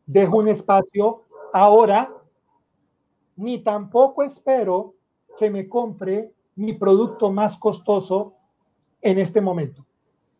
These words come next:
Es política de nuestra compañía dejar que nuestro cliente tome su mejor decisión.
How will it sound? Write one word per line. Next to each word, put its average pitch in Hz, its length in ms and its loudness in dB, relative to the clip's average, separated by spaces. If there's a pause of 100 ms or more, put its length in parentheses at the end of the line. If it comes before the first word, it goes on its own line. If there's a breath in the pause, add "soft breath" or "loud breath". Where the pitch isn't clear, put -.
(1160)
Es - 360 2 (580)
política 226 640 2
de 226 60 -4
nuestra 220 320 -8
compañía 208 760 -6 (1500)
dejar 185 600 2
que 170 140 -2
nuestro 160 440 -4
cliente 202 560 -4 (480)
tome 185 440 2 (240)
su - 200 -6
mejor 156 340 0
decisión. 156 460 -6